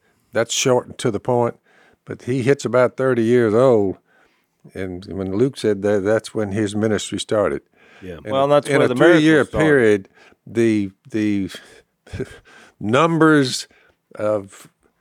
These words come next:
Speaker 1: mirac-, miraculous things has never jumped to the extent it did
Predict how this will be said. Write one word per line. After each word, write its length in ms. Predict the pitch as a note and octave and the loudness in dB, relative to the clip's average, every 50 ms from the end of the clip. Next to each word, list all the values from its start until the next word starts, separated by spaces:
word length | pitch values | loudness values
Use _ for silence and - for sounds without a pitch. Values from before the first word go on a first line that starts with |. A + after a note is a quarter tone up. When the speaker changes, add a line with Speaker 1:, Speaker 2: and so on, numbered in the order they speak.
| _ _ _ _ _ _ _ _ | _ _ _ _ _ _ _ _
Speaker 1:
mirac-, 560 | F#2 F#2+ G2 G2+ F#2+ G#2+ A2+ B2+ C#3+ D3 G2+ | -12 -10 -8 -4 -2 0 2 2 2 0 -2
miraculous 840 | F2+ G#2 A2 G#2 G2 G#2+ B2+ D3 D3 - - B2+ A2 G#2 G2 - - | -4 -4 -2 -2 0 0 0 0 0 -2 -4 -4 -4 -4 -4 -6 -6
things 680 | - C3 C3+ D3 C#3 A#2+ A2 G#2 G2+ G2+ F#2+ - - - - _ _ _ - _ _ _ _ _ _ _ _ - _ _ _ _ _ _ - - - _ - | -4 -2 0 0 2 0 0 -2 -4 -6 -8 -10 -14 -16 -18 _ _ _ -20 _ _ _ _ _ _ _ _ -20 _ _ _ _ _ _ -20 -20 -20 _ -4
has 280 | - A#2+ G#2+ - - | -2 -2 -2 -2 -4
never 400 | A2 G2+ G2+ A#2 D#3 D#3+ B2+ G#2+ | -4 -2 0 2 2 2 2 0
jumped 580 | G2 F2 - C3 A#2+ A2 - - _ - - - - _ _ _ _ _ | -2 0 0 2 2 2 0 -2 _ -18 -20 -20 -20 _ _ _ _ _
to 100 | - A#2 | -10 -6
the 100 | G2 G2+ | -4 -4
extent 480 | G2+ F#2+ - - - C#3 B2+ A#2+ A2+ G#2+ | -6 -6 -8 -8 -6 -2 0 0 0 0
it 140 | G2 E2 G2 | -2 -2 -2
did 340 | A2+ A2+ A2+ A2 F#2+ F#2+ | 0 2 2 0 -2 -4